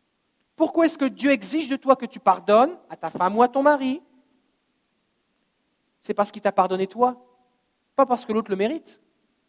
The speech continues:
Il t'a pardonné toi, alors il exige que tu pardonnes.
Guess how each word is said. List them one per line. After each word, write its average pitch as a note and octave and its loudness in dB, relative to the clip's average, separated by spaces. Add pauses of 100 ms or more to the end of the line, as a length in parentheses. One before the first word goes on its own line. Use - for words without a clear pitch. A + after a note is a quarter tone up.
(180)
Il G3+ -12
t'a F#3+ 0
pardonné E3 -4
toi, E3 0 (100)
alors D#3 -6
il D3 -10
exige F#3 -8
que - -10
tu - -14
pardonnes. F#3+ -2